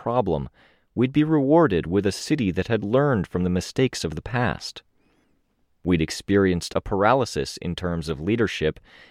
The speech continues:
and even the name we gave the city, and the conflicting desires from the various groups who had very different ideas of what that perfection looked like might have played a role. That hope had been leveled.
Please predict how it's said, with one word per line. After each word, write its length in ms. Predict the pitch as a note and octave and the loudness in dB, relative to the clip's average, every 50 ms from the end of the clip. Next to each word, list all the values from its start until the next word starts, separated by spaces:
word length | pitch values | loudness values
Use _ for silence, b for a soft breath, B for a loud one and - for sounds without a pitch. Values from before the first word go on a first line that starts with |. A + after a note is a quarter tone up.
| b b b | b b b
and 160 | G#2 A2 A#2 | -2 0 0
even 220 | D3 E3+ F3+ D#3 | 0 0 0 0
the 100 | D3 C#3 | 2 2
name 460 | C3 A#2 G2+ F#2+ G2+ B2 C#3+ C3 G2+ E2+ | 2 2 2 2 2 2 2 2 2 2
we 140 | E2+ E2+ | 0 0
gave 260 | D#2 - F#2 G2 F#2+ F2 | 2 2 2 2 2 2
the 100 | F2+ F2 | -2 -4
city, 520 | - - - C#3 C#3+ G#2+ A#1+ G1+ - _ _ _ _ _ _ _ _ _ | -4 -2 0 0 0 0 -2 -6 -10 _ _ _ _ _ _ _ _ _
and 220 | - - D#2+ D2+ C2+ | -2 -2 -2 0 -2
the 60 | - | -4
conflicting 580 | - - C#2+ C#2 - - G2 - - F2 E2 D2+ | -6 -6 -8 -6 0 0 0 0 0 -4 -4 -4
desires 560 | D2+ D2 C#2 F2 F2 G2 F#2+ F2 E2 D#2 - | -4 -4 0 2 2 4 4 2 0 0 -4
from 180 | - - E2 | -6 -6 -4
the 100 | D#2+ D2+ | -4 -4
various 480 | C#2 D2 F2+ F2+ F2 E2 D#2+ D2 - - | 0 2 2 2 2 2 -2 -4 -8 -10
groups 460 | D2+ E2 E2+ G#2+ A#2 A2 - - - - | -8 -2 0 2 2 0 0 -6 -14 -16
who 140 | _ - G#2 | _ -6 -2
had 200 | G2 A2 G#2+ G2 | 0 0 -2 -2
very 300 | E2+ F#2 G#2 B2 C3 C3+ | 2 4 4 6 4 4
different 420 | B2+ - B2 C3 - D3+ C3 - - | 2 -2 -2 -2 0 -4 -6 -2 0
ideas 720 | B2 B2 B2 B2+ - C#3+ D#3 D3 G2+ D#2 C#2+ C2 - - b b b b - | 0 0 0 0 0 2 4 4 4 4 2 0 -6 -14 b b b b -2
of 160 | - F2+ - | -2 0 0
what 300 | F2 F2+ F2+ - - _ | 2 2 2 2 0 _
that 180 | - D#2+ - - | -2 -2 -2 -2
perfection 680 | - D#2+ D2+ - - A2 G#2 - - - D2+ D2 F#2+ | -6 -8 -6 0 0 0 0 0 -6 -6 -6 -4 -2
looked 280 | B2+ D#3 - _ - | -2 -2 -2 _ -6
like 340 | C#2+ D2 C#2+ C#2 C2+ - - _ _ _ _ _ _ _ _ | -4 -2 0 -2 -2 -6 -12 _ _ _ _ _ _ _ _
might 240 | - B3 A#3 F3+ C#3 | -4 0 0 2 2
have 140 | G2+ - - | 2 0 0
played 180 | - E2+ C#2 | -2 -2 0
a 60 | - C#2 | 0 0
role. 400 | C#2 D#2 D2+ - - - - _ _ _ _ _ _ _ _ _ _ _ _ _ _ _ _ _ _ _ _ _ _ _ _ _ _ _ _ _ _ - | 2 2 2 2 0 -4 -14 _ _ _ _ _ _ _ _ _ _ _ _ _ _ _ _ _ _ _ _ _ _ _ _ _ _ _ _ _ _ -2
That 280 | D2 E2 D#2+ D2 C#2 | 0 2 2 2 2
hope 280 | - F#2 G2+ G2+ - - | 0 0 0 0 0 -2
had 120 | F#2 E2 | -6 -4
been 240 | E2 F2+ F2 F2 D#2+ | -2 -2 -2 -2 0
leveled. 380 | D#2 D2+ C#2+ G1+ - - - | -2 -2 -2 -4 -10 -12 -14